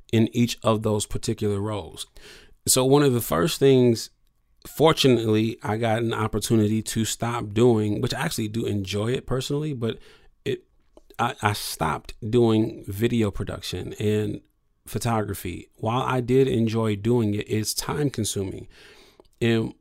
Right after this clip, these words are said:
what I could not afford to do was keep doing it just because I enjoy doing it. If I am in front of a computer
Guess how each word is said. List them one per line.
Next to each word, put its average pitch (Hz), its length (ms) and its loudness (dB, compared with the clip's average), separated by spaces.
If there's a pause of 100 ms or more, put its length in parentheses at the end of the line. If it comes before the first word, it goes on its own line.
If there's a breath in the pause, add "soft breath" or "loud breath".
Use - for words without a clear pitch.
(280)
what 117 260 0
I 117 140 -4
could 160 280 2
not 127 280 2
afford 110 420 -4
to 101 80 -8
do 104 300 -4
was 104 240 -6
keep 120 460 -6
doing 113 320 4
it - 240 -8
just 107 340 -4
because 104 380 -6
I 104 200 -6
enjoy 95 520 -6
doing 104 400 -4
it. 92 180 -14
If 107 240 -6
I 123 260 -6
am 156 160 0
in 135 180 0 (520 soft breath)
front 131 220 4
of 117 120 2
a 123 80 -2
computer 104 840 -2